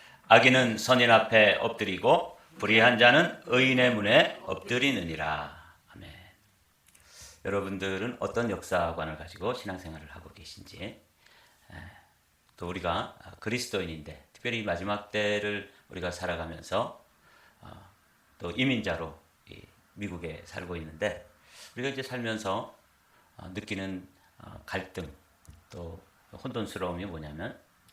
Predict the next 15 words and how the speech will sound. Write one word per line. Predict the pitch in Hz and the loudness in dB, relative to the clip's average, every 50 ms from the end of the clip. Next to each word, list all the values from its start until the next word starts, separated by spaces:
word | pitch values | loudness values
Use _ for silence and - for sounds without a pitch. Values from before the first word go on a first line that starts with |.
| _ _ - - - - - | _ _ -20 -20 -20 -20 -18
바르게 | - - 101 98 98 117 110 | -14 -10 -8 -6 -6 -6 -6
살고 | - 107 104 101 98 101 110 127 139 - - - - - _ _ _ _ _ _ | -4 -4 -6 -4 -4 -4 -4 -4 -4 -6 -10 -18 -20 -20 _ _ _ _ _ _
믿음으로 | - 95 90 92 92 92 92 107 107 | -12 -10 -8 -6 -6 -4 -4 -4 -4
살고 | - 110 104 101 98 - 123 135 143 - - - - - - - - - | -4 -4 -4 -4 -4 -4 -4 -4 -4 -6 -14 -20 -20 -20 -20 -20 -14 -8
또 | 110 107 104 101 - - | -6 -4 -4 -4 -4 -4
의롭게 | 135 147 139 - - - - 107 101 101 95 92 90 85 85 | -2 -2 -2 -2 -6 -8 -4 -2 -2 0 -2 -2 -6 -10 -12
사는 | - - - 95 92 87 | -12 -10 -8 -8 -8 -8
사람과, | 87 - - 92 85 80 76 80 85 80 - - - _ _ _ _ _ _ _ _ _ _ _ _ _ _ _ _ | -8 -8 -8 -8 -8 -10 -12 -12 -10 -10 -10 -12 -14 _ _ _ _ _ _ _ _ _ _ _ _ _ _ _ _
오히려 | - 123 120 113 107 98 95 - 156 - _ _ _ _ _ _ _ | -8 -6 -4 -4 -4 -4 -6 -8 -12 -16 _ _ _ _ _ _ _
악하게 | - 104 - - 113 110 113 | -10 -10 -8 -8 -8 -8 -8
살고 | - 107 95 90 80 85 82 82 - - _ _ _ _ _ _ _ _ _ _ _ _ _ _ _ _ _ | -8 -8 -10 -10 -8 -10 -12 -12 -14 -20 _ _ _ _ _ _ _ _ _ _ _ _ _ _ _ _ _
또 | - - - - - - - - _ _ _ _ _ _ _ _ _ _ | -12 -12 -10 -12 -12 -16 -20 -20 _ _ _ _ _ _ _ _ _ _
법 | - - 104 104 - - - - | -4 -2 -2 -2 -4 -12 -16 -16
지키지 | - - - 92 90 101 | -14 -14 -12 -8 -4 -2
않고 | 95 95 - 80 - - 87 82 - - _ | -2 -2 -4 -10 -12 -10 -12 -12 -12 -14 _